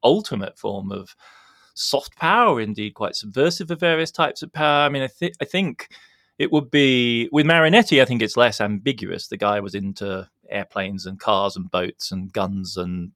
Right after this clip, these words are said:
it, it was really a very virile, masculinist, um, violent notion of technology. I think it would be quite unfair to Andreessen to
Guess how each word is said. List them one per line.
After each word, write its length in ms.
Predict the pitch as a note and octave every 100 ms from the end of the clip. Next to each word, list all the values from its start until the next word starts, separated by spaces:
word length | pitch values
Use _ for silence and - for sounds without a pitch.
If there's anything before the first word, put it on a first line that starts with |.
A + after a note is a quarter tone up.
| _ -
it, 180 | G2+
it 120 | G#2+ G2+
was 120 | G#2
really 260 | A#2 F#2+
a 60 | F#2+
very 260 | A2 G#2 F#2+
virile, 920 | G2 A#2+ A2+ G#2+ G2+ G2 F#2+ F2 - - - - _ _ G2+
masculinist, 1300 | G#2+ A2+ - - G#2+ G#2 G#2 G2 G2+ - - - -
um, 380 | G2 F#2+ G2+ G2+
violent 420 | A2+ A#2 G2+ G2+
notion 340 | G#2+ G2 -
of 60 | G2+
technology. 480 | - A2 A2+ G#2 C3+
I 60 |
think 220 | C#3+ F3+
it 80 | -
would 80 | G#2+
be 100 | G#2
quite 320 | - D3 C3 -
unfair 400 | A2 - G#2+ G#2
to 260 | - G#2+ - -
Andreessen 560 | G#2+ G2+ A#2 - G#2+ G2+
to 260 | G#2+ G#2